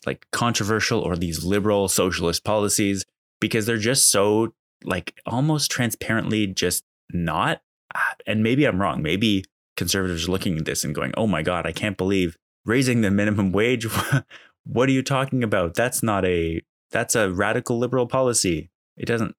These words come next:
it doesn't really seem like it. Um, there's not this giant, like, wage gap between liberals and conservatives where conservatives are making a bunch more money. Like, poor conservatives need just as much help from a national fin-, minimum wage increase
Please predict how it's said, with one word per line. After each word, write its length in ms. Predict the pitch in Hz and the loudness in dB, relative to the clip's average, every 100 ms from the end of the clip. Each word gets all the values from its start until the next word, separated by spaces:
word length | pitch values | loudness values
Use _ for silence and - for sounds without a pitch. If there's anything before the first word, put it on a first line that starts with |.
| _ | _
it 40 | |
doesn't 200 | - 113 | -8 -4
really 180 | 104 104 | -2 -2
seem 180 | 92 110 | -2 -2
like 220 | 87 78 | -2 -4
it. 160 | - - _ _ | -8 -10 _ _
Um, 400 | 78 76 73 69 - _ _ | -4 -2 -2 -6 -10 _ _
there's 220 | 92 92 | -4 0
not 300 | 95 98 - | 0 -2 -2
this 260 | 98 92 - - | -4 -2 -4 -4
giant, 640 | - 87 92 90 73 - _ _ | -2 -2 0 -2 -6 -14 _ _
like, 220 | - 85 - | -6 -6 -6
wage 560 | - 85 85 87 104 101 | -10 -6 -2 0 -2 -2
gap 380 | 90 80 80 - | -2 -2 -4 -6
between 340 | 87 - 95 | -6 -2 0
liberals 300 | 90 87 92 | 0 0 -2
and 120 | 87 85 | -2 -4
conservatives 580 | 82 104 113 92 82 | -4 -2 0 -2 -2
where 140 | 85 87 | -2 -4
conservatives 560 | - 85 92 95 90 | -4 -4 -4 -4 -6
are 40 | 87 | -4
making 200 | 85 87 | -4 -4
a 60 | |
bunch 260 | 82 87 87 | -4 -4 -4
more 120 | 87 | -2
money. 200 | 87 101 | -2 -2
Like, 240 | 82 - - _ _ _ _ _ | -2 -4 -6 _ _ _ _ _
poor 180 | - 139 | -4 -2
conservatives 600 | 123 104 123 117 87 90 | 0 -2 -2 0 -2 -2
need 280 | 98 92 90 - - | -2 -4 -4 -10 -6
just 220 | 104 - | -4 -2
as 80 | 107 | -2
much 180 | 101 | 0
help 180 | - 101 | 0 -2
from 160 | - 92 | -2 -2
a 60 | |
national 340 | 90 90 - 90 | -2 -2 -4 -4
fin-, 380 | 95 90 87 87 - _ | -2 -2 -4 -6 -14 _
minimum 380 | - 98 104 95 | -6 -2 0 0
wage 220 | 98 123 | 0 0
increase 360 | 113 92 92 - | 0 -2 -2 -4